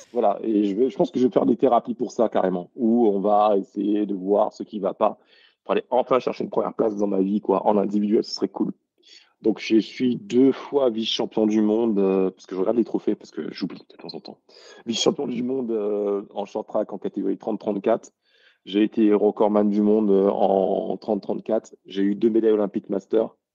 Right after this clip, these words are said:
en, euh, en équipe, avec l'équipe de France master. Et, euh, je suis vice-champion d'Europe master aussi.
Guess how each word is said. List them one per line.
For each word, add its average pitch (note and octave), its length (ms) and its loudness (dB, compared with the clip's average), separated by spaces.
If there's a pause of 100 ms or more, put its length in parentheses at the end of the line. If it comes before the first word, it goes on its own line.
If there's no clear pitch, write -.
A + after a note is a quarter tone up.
(380)
en, F#2+ 500 0 (640)
euh, F#2+ 200 4
en G#2 200 2
équipe, G#2 260 -2
avec A2+ 260 2
l'équipe G#2+ 240 -2
de G2+ 120 2
France - 360 -8 (1080)
master. F#2+ 460 0 (600)
Et, A#2+ 440 2
euh, G2+ 400 4
je G2 160 -2
suis A2 340 -6
vice-champion G#2 500 -4
d'Europe G2 340 2
master F#2 300 -6
aussi. - 260 -10